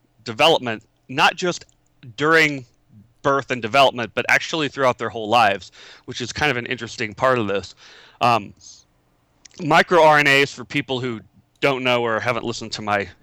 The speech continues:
spiel on it in an older episode, um, micro R N As are little regulatory R N As that are produced, um, by a different,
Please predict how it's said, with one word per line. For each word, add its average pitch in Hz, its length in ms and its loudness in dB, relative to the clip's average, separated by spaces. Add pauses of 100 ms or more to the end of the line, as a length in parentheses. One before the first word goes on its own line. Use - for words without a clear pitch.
(260)
spiel 127 400 -2
on 117 180 0
it 107 120 -6
in 113 140 -6
an 107 240 -12
older 117 300 -2
episode, 107 500 -2 (580)
um, 92 280 -4 (300)
micro 190 340 0
R 156 160 4
N 147 80 2
As 135 200 2
are 117 100 -6
little 165 300 0
regulatory 120 1080 -2 (440)
R 123 200 4
N 110 80 -2
As 95 340 -2 (380)
that 117 240 2
are - 120 0
produced, 151 680 -2 (360)
um, 107 480 -2 (420)
by 131 120 4
a 123 100 4
different, 139 500 0